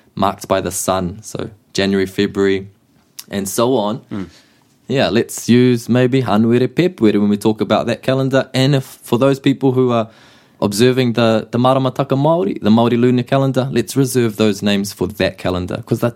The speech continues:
Speaker 1: two very different things, two very different systems of measuring time.
Speaker 2: Mm. Now, that makes a lot of sense. And so, because most of us are operating within the Gregorian calendar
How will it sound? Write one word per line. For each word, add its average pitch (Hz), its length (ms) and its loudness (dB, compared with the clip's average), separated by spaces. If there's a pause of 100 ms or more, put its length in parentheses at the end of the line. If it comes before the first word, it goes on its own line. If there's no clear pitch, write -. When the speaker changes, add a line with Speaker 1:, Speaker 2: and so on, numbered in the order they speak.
Speaker 1:
two 170 320 2
very 110 280 -2
different 110 380 -6
things, 95 260 -6
two 107 160 -2
very 101 180 0
different 95 360 -8
systems 98 520 -6
of 98 140 -6
measuring 95 340 -6
time. 95 360 -2 (220)
Speaker 2:
Mm. 87 360 -8 (520)
Now, 101 100 -4
that 98 100 -2
makes 113 200 -2
a 147 40 -2
lot 101 160 0
of 92 80 -8
sense. - 440 -6 (400)
And 110 120 -6
so, 110 200 2
because 98 300 -4
most 104 280 0
of 98 100 -2
us 92 200 -4
are - 100 -10
operating 95 760 -4
within 104 360 0
the 92 180 -4 (180)
Gregorian 92 580 -4
calendar 92 540 -6